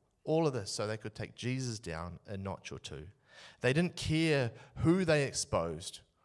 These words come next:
or how they made people feel. They didn't care who they were dehumanizing.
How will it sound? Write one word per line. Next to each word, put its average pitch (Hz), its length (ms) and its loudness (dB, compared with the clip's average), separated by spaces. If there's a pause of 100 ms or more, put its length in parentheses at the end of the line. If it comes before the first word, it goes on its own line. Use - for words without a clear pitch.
(240)
or 104 140 -4
how 123 240 0
they 123 140 0
made 117 220 -2
people 123 260 -4
feel. 78 520 -8 (440)
They 104 140 -2
didn't 131 340 -4
care 107 500 -4 (540)
who 110 160 -6
they 101 140 -2
were 95 160 -2
dehumanizing. 80 880 -8